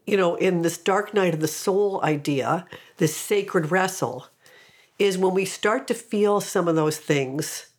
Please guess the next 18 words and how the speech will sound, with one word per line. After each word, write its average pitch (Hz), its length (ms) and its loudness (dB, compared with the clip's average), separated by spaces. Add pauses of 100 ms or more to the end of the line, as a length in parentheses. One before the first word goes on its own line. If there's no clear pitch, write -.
(720)
um, 160 600 0 (120)
that 175 200 2
are 160 100 2
really 196 440 0
deep 190 340 -2
within 160 300 2
us, - 380 -6 (680)
that 170 220 0
kind 226 260 2
of 190 120 -2
don't, 190 480 0 (600)
they 170 120 2
don't 180 260 2
align 185 480 2
with 175 160 0
our 170 140 2
outer 156 220 0
selves. 165 580 -2